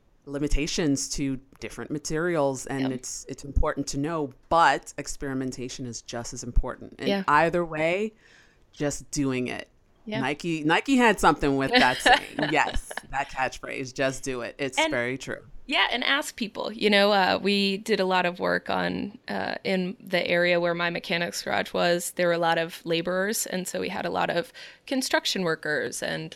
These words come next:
Speaker 2: like, people that worked with their hands all day, painters. And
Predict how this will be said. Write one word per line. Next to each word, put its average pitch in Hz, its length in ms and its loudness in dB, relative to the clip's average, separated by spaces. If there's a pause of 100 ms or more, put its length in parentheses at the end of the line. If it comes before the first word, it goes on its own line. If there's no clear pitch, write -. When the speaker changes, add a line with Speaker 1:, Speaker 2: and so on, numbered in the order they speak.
Speaker 2:
like, 165 240 -6
people 185 300 -2
that 165 160 -2
worked 165 240 -4
with 170 100 -4
their 170 140 -2
hands 170 360 -2
all 233 120 -2
day, 131 240 2
painters. 180 720 -2
And - 240 -10